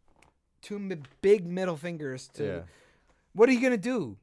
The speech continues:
Speaker 1: What are you gonna do about it? Nothing. I'll kill her. I'll kill her in our movie. And the original six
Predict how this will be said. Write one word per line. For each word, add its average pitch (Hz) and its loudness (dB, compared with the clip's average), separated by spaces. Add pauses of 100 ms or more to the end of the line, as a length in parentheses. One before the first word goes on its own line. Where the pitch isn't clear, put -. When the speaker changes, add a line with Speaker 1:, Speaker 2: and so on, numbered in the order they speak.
Speaker 1:
What 175 -6
are 233 -4
you 233 -6
gonna 226 -2
do 233 -6
about 113 -6
it? 85 -20 (360)
Nothing. 127 -8 (260)
I'll 156 -4
kill 202 -2
her. 95 -12
I'll 123 -10
kill 214 -6
her 226 -4
in 214 -6
our 214 -2
movie. 156 -6 (1080)
And 165 -8
the 156 -6
original 175 -6
six - -12